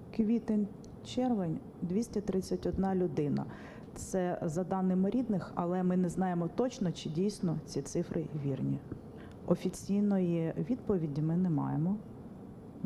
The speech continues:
з приводу цих цифр. Червень — це сто військових у нас, сто родин, які ми знаємо. Це, е, п'ятдесят сьома плюс прикомандировані. І сто тридцять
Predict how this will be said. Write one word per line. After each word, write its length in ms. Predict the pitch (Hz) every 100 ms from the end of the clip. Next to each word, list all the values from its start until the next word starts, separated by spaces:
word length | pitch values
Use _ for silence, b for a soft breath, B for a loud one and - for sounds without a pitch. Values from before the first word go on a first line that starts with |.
| - -
з 100 | -
приводу 440 | - 180 175 165
цих 360 | 165 - 165 -
цифр. 500 | - 147 - - - B B B -
Червень — 540 | - 196 165 143 139 139 -
це 240 | - 151
сто 340 | - - 262
військових 680 | 269 254 - 254 254 233 -
у 20 |
нас, 220 | 226 220 -
сто 200 | - 208
родин, 320 | 202 180 175
які 200 | 170 180
ми 140 | 165
знаємо. 520 | 160 170 160 160 160 - B B B B B - -
Це, 240 | - 156 - - - 165
е, 300 | 160 160 151
п'ятдесят 520 | 165 151 160 - 180
сьома 260 | - 285 233
плюс 260 | - 165 -
прикомандировані. 1080 | - 151 156 147 135 143 127 135 135 147 151 - - - - - - - - -
І 240 | 170 185 202 202 - - - - - - - - - - - - - -
сто 340 | - 185 175 175 -
тридцять 560 | 196 214 - 196 -